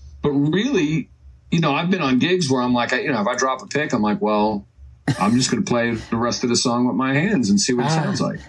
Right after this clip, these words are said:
Speaker 2: See the difference
Speaker 1: You know?
Speaker 2: between a professional and a hobbyist, though. <laughs>
Speaker 1: Yeah, I mean, it's, yeah, I think, well, yeah, I don't know if, I don't know if it has to do with that. Maybe it just has to do with, uh,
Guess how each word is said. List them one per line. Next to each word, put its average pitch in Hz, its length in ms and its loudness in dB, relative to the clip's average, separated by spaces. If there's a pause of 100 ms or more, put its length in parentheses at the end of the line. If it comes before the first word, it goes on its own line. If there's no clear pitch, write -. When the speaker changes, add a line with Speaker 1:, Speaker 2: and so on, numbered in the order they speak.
Speaker 2:
See 208 140 0
the 196 120 2
difference 208 380 2
Speaker 1:
You 202 40 -2
know? 196 80 0
Speaker 2:
between 185 240 0
a 160 80 0
professional 151 600 0
and 139 120 0
a 123 40 0
hobbyist, 135 520 0
though. 117 140 0
<laughs> - 1080 0 (600)
Speaker 1:
Yeah, 277 220 0
I 247 100 -2
mean, 254 160 2
it's, - 280 -2
yeah, 233 400 0
I 277 120 0
think, 240 240 -2 (160)
well, 220 360 0 (920)
yeah, 208 500 0 (220)
I 196 200 0
don't 254 140 0
know 202 180 0
if, 165 100 0
I 196 140 0
don't 202 100 0
know 196 120 2
if 165 60 0
it 175 80 0
has 156 160 -2
to 143 80 -2
do 147 140 0
with 135 120 2
that. 135 160 0
Maybe 170 220 0
it 151 60 0
just 147 180 0
has 156 240 0
to 123 100 0
do 131 180 2
with, 123 200 2
uh, - 40 4